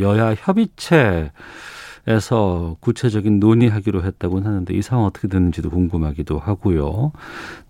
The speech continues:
또 여러 정치권 이슈에 대한 다양한 의견도 좀 여쭤보도록 하겠습니다. 그 언론중재법 팔 인 협의체에 참여하게 된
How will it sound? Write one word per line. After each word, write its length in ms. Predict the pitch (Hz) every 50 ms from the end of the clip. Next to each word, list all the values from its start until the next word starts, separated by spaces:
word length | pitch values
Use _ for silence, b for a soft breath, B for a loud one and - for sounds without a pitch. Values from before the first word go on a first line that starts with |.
| _ -
또 340 | - 101 95 92 90 90 98
여러 200 | 104 104 107 101
정치권 440 | - 113 110 - - - 113 110
이슈에 340 | 107 107 - - - 120 104
대한 180 | 92 92 92 92
다양한 340 | - 107 95 92 92 95 104
의견도 460 | 107 107 95 107 95 87 80 - 80
좀 180 | 78 85 82
여쭤보도록 440 | 82 - - - 78 78 73 82 78 73
하겠습니다. 760 | 101 85 82 78 - - - 73 71 71 73 - 87 82 - B B B B B B B B B
그 160 | - 143 147
언론중재법 880 | 123 123 156 196 233 233 202 196 202 190 170 180 156 - - 147 131 -
팔 200 | - - 226 254
인 120 | 240 233
협의체에 640 | 196 190 185 180 165 - - - - 147 131 117 107
참여하게 480 | - - - 131 123 110 107 101 - 98
된 480 | 87 87 85 95 123 160 202 214 214